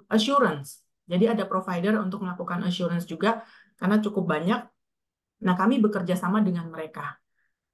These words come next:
untuk melakukan, eh, assurance ke anak-anak perusahaan. Misalnya dengan tim tax yang ada di, eh, holding,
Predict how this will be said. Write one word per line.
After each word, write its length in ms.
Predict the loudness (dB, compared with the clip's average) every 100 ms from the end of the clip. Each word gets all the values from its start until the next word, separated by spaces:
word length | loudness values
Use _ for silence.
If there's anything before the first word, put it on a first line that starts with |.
| -2
untuk 240 | 0 0
melakukan, 800 | 0 0 -2 -4 0 -2 -2 -4
eh, 240 | -4 -4
assurance 640 | -4 0 2 4 2 -2 0
ke 80 | 2
anak-anak 640 | 4 2 2 -2 -8 -8
perusahaan. 400 | -8 -6 -4 -2 2
Misalnya 720 | 2 2 2 4 4 0 -2 -10
dengan 320 | -8 -8 -10 _ 2
tim 240 | 4 2 0
tax 240 | -2 -2
yang 160 | -2 -2
ada 240 | -2 0
di, 320 | 0 -2 -6
eh, 200 | -6 -6 -2
holding, 480 | 0 0 -2 -8